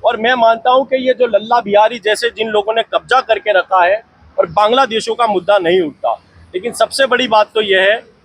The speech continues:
कि जब कलेक्टर ने बार-बार पत्र लिख दिया है कि हमने चंडोला का पोजीशन अहमदाबाद म्युनिसिपल कॉरपोरेशन को दे दिया है, लेकिन फिर भी अहमदाबाद म्युनिसिपल कॉरपोरेशन वो पोजीशन लेने को तैयार ना होता हो,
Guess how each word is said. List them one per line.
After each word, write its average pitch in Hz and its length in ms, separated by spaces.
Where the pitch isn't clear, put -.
कि 233 60
जब 262 140
कलेक्टर 254 560
ने 269 120
बार-बार 240 500
पत्र 233 360
लिख 202 140
दिया 180 320
है 156 240
कि 254 60
हमने 254 520
चंडोला 254 540
का 262 160
पोजीशन 220 600
अहमदाबाद 269 420
म्युनिसिपल 254 500
कॉरपोरेशन 240 680
को 240 140
दे 185 220
दिया 233 260
है, 190 160
लेकिन 240 220
फिर 254 240
भी 285 100
अहमदाबाद 254 440
म्युनिसिपल 240 460
कॉरपोरेशन 233 560
वो 240 120
पोजीशन 202 420
लेने 226 280
को 233 120
तैयार 202 420
ना 190 80
होता 175 280
हो, 202 260